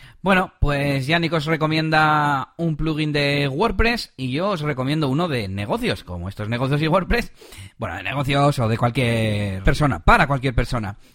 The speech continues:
Y es Free Email Signature Generator by Cloud H Q.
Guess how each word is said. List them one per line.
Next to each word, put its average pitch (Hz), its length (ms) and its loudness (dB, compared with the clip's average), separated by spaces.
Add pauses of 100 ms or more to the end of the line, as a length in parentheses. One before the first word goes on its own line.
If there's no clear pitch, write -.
Y 247 180 0
es 254 220 -2
Free 262 420 -2
Email 254 480 -2
Signature 202 680 0
Generator 175 540 2
by 113 400 0
Cloud 254 380 2
H 226 280 0
Q. 226 300 0